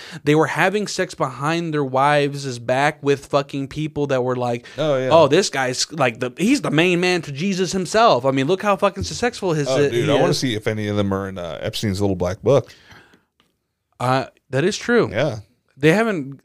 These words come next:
Speaker 1: they haven't released those names yet, have
Speaker 2: No,
Speaker 1: they?
Speaker 2: they haven't. They're supposed to, I think, uh, this year.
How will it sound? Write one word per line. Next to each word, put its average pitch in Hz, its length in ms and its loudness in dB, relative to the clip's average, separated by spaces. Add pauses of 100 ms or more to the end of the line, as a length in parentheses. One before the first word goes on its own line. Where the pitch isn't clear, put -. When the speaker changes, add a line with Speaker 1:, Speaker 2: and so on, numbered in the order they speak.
Speaker 1:
they 127 60 -6
haven't 196 200 -4
released 156 260 -4
those 110 140 -10
names 226 260 -8
yet, - 120 -10
have 156 140 -6
Speaker 2:
No, 180 60 -2
Speaker 1:
they? 107 100 -4
Speaker 2:
they 104 60 -6
haven't. 151 260 -10 (320)
They're 92 100 -2
supposed - 460 -4
to, 139 140 -2
I - 20 -8
think, 104 240 -2 (140)
uh, 92 240 2
this 107 200 0
year. 104 380 -2